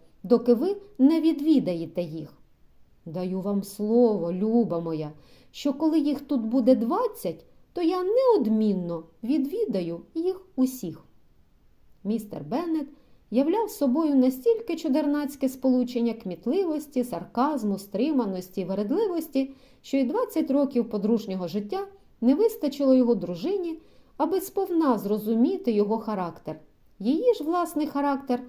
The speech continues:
зрозуміти було не так важко. Вона являла собою жінку недалеку, малоосвічену і примхливу. Коли бувала чимось незадоволеною,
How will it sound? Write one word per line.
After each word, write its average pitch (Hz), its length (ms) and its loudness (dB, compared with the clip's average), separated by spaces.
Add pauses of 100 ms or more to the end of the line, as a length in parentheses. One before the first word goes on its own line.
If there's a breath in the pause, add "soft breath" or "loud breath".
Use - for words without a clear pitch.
(300 loud breath)
зрозуміти 339 640 0
було 320 460 2
не 359 140 -2
так 427 280 -4
важко. 175 540 -8 (420 soft breath)
Вона 349 320 2
являла 269 520 4
собою 226 460 2
жінку 202 440 0
недалеку, 311 800 -2 (160)
малоосвічену 269 960 0 (240)
і 508 140 2
примхливу. 185 680 -2 (420)
Коли 381 280 2
бувала 320 400 2
чимось 277 420 0
незадоволеною, 311 960 2